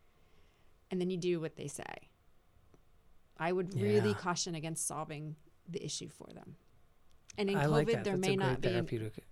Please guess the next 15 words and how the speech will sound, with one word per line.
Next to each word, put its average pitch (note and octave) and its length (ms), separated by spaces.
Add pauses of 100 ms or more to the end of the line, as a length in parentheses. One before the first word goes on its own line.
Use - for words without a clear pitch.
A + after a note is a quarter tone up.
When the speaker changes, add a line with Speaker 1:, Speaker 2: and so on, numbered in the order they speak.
(140)
Speaker 1:
there F#3 120
may F3 160
not E3+ 240
be F3 140
Speaker 2:
response. - 260
Speaker 1:
an, - 80 (1300)
a, - 40
a F3 40
solution. F3 600 (280)
Speaker 2:
Right. D3 180 (280)
Speaker 1:
It F#3+ 160
might F#3 260
just F3+ 300
be, F3 200
"Well, F#3 360